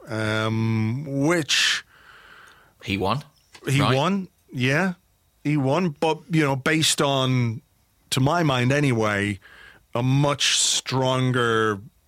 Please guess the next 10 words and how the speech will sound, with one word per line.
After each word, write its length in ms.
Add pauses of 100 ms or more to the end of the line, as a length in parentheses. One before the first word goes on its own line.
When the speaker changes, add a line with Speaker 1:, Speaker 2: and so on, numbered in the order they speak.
(160)
Speaker 1:
platform 1120 (500)
based 320
on 160
what 200
he'd 200
done 460 (400)
on 220
the 80
pitch. 520 (1300)
Speaker 2:
Yes. 460